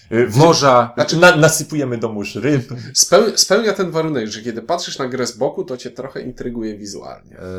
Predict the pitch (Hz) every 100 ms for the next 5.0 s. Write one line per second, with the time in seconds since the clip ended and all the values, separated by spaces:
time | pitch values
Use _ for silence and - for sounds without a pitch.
0 | 92 92 90 - 90 _ 87 - 107 107
1 | 120 101 90 101 139 165 185 196 _ _
2 | _ 117 110 107 107 127 123 117 92 -
3 | 90 - 110 156 151 95 98 101 90 107
4 | 117 - 139 170 170 104 104 101 98 98